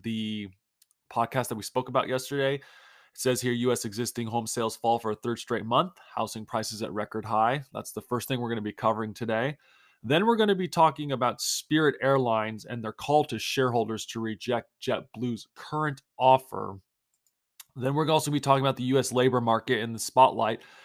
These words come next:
as the weekly job loss claims hits a four-month high.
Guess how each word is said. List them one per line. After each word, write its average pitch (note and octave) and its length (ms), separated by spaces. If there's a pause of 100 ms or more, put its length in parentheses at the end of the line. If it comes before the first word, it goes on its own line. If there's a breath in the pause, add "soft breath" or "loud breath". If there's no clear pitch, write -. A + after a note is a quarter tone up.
(120)
as A#2+ 140
the C3 100
weekly D3 320
job B2+ 400
loss A#2 200
claims B2 360
hits B2+ 280
a A#2 80
four-month D#3 680
high. G#2+ 640